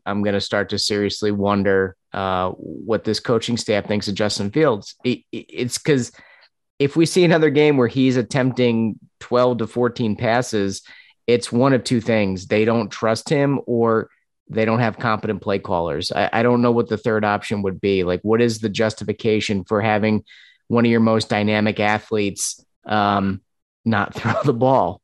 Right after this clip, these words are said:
Like, I don't know. Maybe there is one. Maybe, maybe one of our listeners can tweet at us, uh, after this podcast drops and tell us why you would wanna limit such a dynamic athlete to twelve to fifteen passes a game for an extended period of time.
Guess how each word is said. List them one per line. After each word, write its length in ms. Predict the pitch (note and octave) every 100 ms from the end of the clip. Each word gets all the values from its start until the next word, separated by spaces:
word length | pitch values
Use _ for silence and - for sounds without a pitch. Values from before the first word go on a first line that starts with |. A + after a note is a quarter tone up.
| _
Like, 200 | G#2 G2+ - _ _ _ _ -
I 60 | D3
don't 100 | F#3
know. 160 | E3+
Maybe 260 | G2 C3+ D#3
there 140 | D3+ D3+
is 180 | C3+
one. 180 | G2+ F2+
Maybe, 320 | G2+ A#2+ B2+ -
maybe 180 | A#2+
one 140 | C3 B2+
of 80 | A#2+
our 100 | A#2
listeners 460 | A#2+ - A2+ G#2+
can 180 | - A2
tweet 280 | - A#2 A#2
at 120 | A2
us, 300 | A2 - - _ _
uh, 460 | - G#2+ G#2+ G#2+ F#2+ - B1 G#1+ E2+ B1+
after 280 | F#2 A#2 A2+
this 160 | A#2
podcast 480 | - A#2+ A#2 A#2+ A2+
drops 320 | A2+ G#2+ -
and 120 | A2
tell 220 | G2+ A#2 A2+
us 220 | G#2 -
why 400 | A2 A2 A2+ G#2 _ _ _
you 180 | A2 A#2+
would 160 | A2+ A2
wanna 320 | G#2+ A2 G#2
limit 360 | A2 A2 G#2
such 200 | - G2+
a 60 | G#2+
dynamic 480 | G#2 G#2 G#2+ G#2 G#2
athlete 480 | G#2 G2 G#2 G2 -
to 100 | G2+
twelve 320 | - G2 F#2
to 60 | F#2+
fifteen 420 | - F#2+ G#2+ G2
passes 400 | A2 F#2+ - G2
a 60 |
game 540 | F#2 G2+ G2+ G2 F#2 A2+
for 100 | A#2+
an 60 | G2
extended 380 | - A2+ F#2+
period 220 | - F#2+ F#2
of 80 |
time. 300 | - E2 E2